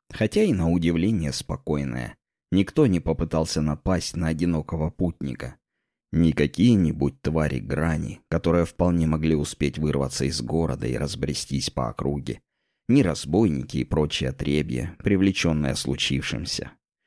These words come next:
Возможно, тому виной недавно прошедшие здесь военные части и отряды карателей. А добравшись до города с порталом, оттуда отправился уже сразу в столицу порталом.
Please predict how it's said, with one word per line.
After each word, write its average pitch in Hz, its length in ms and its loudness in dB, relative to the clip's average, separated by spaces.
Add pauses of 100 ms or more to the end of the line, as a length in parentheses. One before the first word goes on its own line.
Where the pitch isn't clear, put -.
(540)
Возможно, 110 540 6
тому 104 300 4
виной 101 320 4
недавно 92 500 2
прошедшие 87 680 0
здесь 82 340 -2
военные 73 480 2
части 82 560 -2
и 67 80 0
отряды 78 480 -2
карателей. 82 840 -2 (640)
А 87 120 4
добравшись 82 640 2
до 78 140 2
города 73 400 -2
с - 100 -4
порталом, 78 720 0 (400)
оттуда 101 520 2
отправился 76 600 0
уже 80 240 -4
сразу 73 600 -2 (160)
в - 60 -8
столицу 73 720 -2 (180)
порталом. 57 720 -6